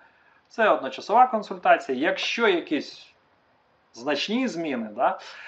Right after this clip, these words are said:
працюємо з великим переліком, е, звітів, е,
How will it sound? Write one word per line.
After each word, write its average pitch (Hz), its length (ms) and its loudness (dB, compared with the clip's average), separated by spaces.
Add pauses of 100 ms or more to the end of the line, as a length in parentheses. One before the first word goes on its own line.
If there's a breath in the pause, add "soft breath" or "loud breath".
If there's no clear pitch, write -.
(140 loud breath)
працюємо 143 520 -2
з - 180 -14
великим 175 520 -2
переліком, 135 640 0
е, 117 440 -4
звітів, 151 600 -8
е, 135 40 0